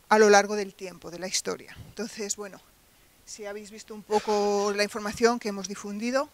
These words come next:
eh, las jornadas van a empezar un poco a, pues, hablando de los materiales en la antigüedad. Después continuaremos, eh, con lo que consideramos que constituyó una época importante, que fue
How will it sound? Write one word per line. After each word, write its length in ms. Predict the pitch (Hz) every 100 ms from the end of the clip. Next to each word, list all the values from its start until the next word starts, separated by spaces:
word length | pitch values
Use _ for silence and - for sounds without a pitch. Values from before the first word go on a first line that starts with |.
| _ _ _ _ _ _ _ -
eh, 120 | 202
las 160 | 196 -
jornadas 400 | 202 214 220 220
van 100 | 214
a 60 |
empezar 320 | 214 220 233
un 80 | 214
poco 240 | 202 202 202
a, 240 | 202 196 _ _ -
pues, 180 | 202 202
hablando 340 | 202 208 214
de 80 | 208
los 160 | 202
materiales 680 | 214 190 196 214 208 202 214
en 60 | 190
la 80 |
antigüedad. 480 | 190 196 185 196 247 - - - - _ _ _ _ - - _
Después 320 | 202 - 208
continuaremos, 800 | - 214 208 202 202 214 208 - _ _ _ _ _ -
eh, 300 | 202 202 190
con 600 | - 196 196 196 190 90 _ _ -
lo 160 | 190
que 100 | 196
consideramos 520 | 208 214 202 202 208
que 80 | -
constituyó 560 | 202 - 190 202 196 196
una 240 | 196 196
época 260 | 196 190 190
importante, 560 | 185 190 - 208 202
que 100 | 226
fue 320 | 202 - 196